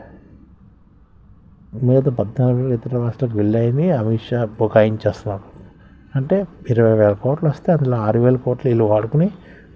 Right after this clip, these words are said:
మిగతా పద్నాలుగు వేల కోట్లు ఇతర పార్టీ ఖాతాల్లోకి వెళ్ళాయని అమిత్ షా వాదిస్తున్నారన్నమాట. అది వేరే విషయం. మంత్-,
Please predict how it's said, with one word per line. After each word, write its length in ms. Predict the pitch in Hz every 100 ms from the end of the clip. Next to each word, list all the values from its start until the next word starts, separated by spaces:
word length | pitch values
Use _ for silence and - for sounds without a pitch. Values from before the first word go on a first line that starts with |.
| -
మిగతా 320 | 104 117 143
పద్నాలుగు 480 | 127 101 117 120 123
వేల 140 | 120
కోట్లు 380 | 117 123 127 185
ఇతర 580 | 139 117 123 120 120 110 - - -
పార్టీ 300 | 110 104 -
ఖాతాల్లోకి 600 | 113 - 127 135 135 127
వెళ్ళాయని 480 | 110 107 107 110 131
అమిత్ 320 | 165 131 120
షా 140 | - 139
వాదిస్తున్నారన్నమాట. 760 | 110 101 101 - 104 101 95 107 - - - - - -
అది 120 | 127 120
వేరే 220 | 117 113
విషయం. 280 | 101 - - - - - - - - - -
మంత్-, 300 | 117 123 -